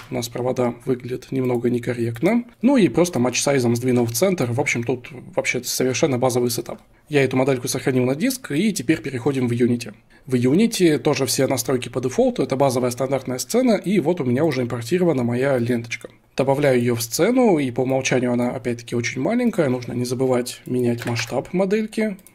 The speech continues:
Сделаю его на сто. Ну и она у меня сейчас немного неудобно повернута, давайте я разверну ее на, допустим,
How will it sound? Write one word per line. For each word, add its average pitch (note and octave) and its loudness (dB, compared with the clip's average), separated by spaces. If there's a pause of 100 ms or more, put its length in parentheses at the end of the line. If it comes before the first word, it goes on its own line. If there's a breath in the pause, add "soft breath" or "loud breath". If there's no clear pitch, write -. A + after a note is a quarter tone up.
Сделаю B2 -2
его A#2 -4
на B2 -4
сто. A#3+ 0 (460)
Ну F3+ 2
и F#3 4
она A#2+ 2
у - 2
меня A#2+ 2
сейчас - -8
немного B2 0
неудобно A#2+ 0
повернута, E3 0
давайте B2+ -6
я A#2+ -6
разверну C3+ -2
ее C#3 0
на, C3 -2
допустим, - -16